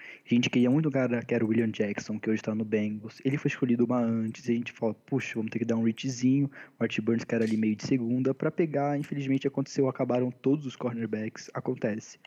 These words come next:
No nosso caso, acabaram os linebackers, ok, mas a gente tinha um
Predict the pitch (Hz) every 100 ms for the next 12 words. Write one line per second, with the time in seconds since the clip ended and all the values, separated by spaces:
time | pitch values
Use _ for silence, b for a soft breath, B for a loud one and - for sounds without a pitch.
0 | B B B - 220 - 165 170 - 156
1 | 160 156 175 143 107 123 - 165 131 110
2 | 113 123 131 123 123 - - 120